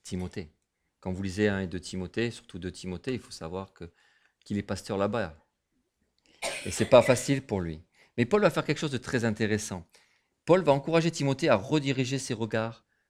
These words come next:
vers Jésus-Christ. Il faut savoir qu'à cette époque, le Nouveau Testament n'est pas rédigé entièrement, comme nous avons le privilège aujourd'hui. Donc, il va l'encourager à se souvenir du Christ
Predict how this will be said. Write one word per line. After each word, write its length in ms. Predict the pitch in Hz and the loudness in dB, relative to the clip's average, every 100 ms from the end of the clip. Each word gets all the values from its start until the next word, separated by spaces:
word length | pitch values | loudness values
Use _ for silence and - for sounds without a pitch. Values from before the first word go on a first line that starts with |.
| - | -8
vers 220 | 95 87 | -6 -4
Jésus-Christ. 880 | 82 95 85 85 - 78 - - _ _ _ _ _ _ _ _ _ _ _ _ _ _ _ _ _ _ _ _ _ - | -6 -10 -10 -16 -16 -8 -8 -8 _ _ _ _ _ _ _ _ _ _ _ _ _ _ _ _ _ _ _ _ _ -12
Il 60 | |
faut 40 | - | 0
savoir 240 | 104 117 | 2 2
qu'à 80 | 98 | -2
cette 140 | - | -4
époque, 340 | 95 131 135 113 | 0 4 2 2
le 60 | |
Nouveau 140 | 107 95 | -2 -2
Testament 440 | 95 107 117 127 | -2 0 2 2
n'est 140 | 113 | 0
pas 240 | - 107 104 | 2 2 2
rédigé 840 | 101 101 101 101 113 120 120 _ _ _ | 0 -4 -4 -4 -2 -4 -8 _ _ _
entièrement, 460 | 92 90 123 135 131 | -12 -6 -2 -2 -2
comme 180 | 104 104 | -2 -4
nous 140 | 95 | -2
avons 140 | 98 107 | -2 -2
le 100 | 101 | -4
privilège 360 | 104 101 98 | -6 -4 -4
aujourd'hui. 460 | 98 104 117 123 - _ _ _ _ _ 131 | -6 -10 -12 -16 -20 _ _ _ _ _ 0
Donc, 240 | 170 - | 0 2
il 60 | 120 | 2
va 80 | |
l'encourager 560 | 131 170 156 139 117 135 | 4 2 2 2 2 0
à 80 | 120 | 0
se 160 | - | -4
souvenir 600 | 101 - 156 143 135 143 135 | -8 -8 -6 -4 -2 -4 -6
du 220 | 113 104 | -12 -12
Christ 380 | - 117 107 | -6 -4 -4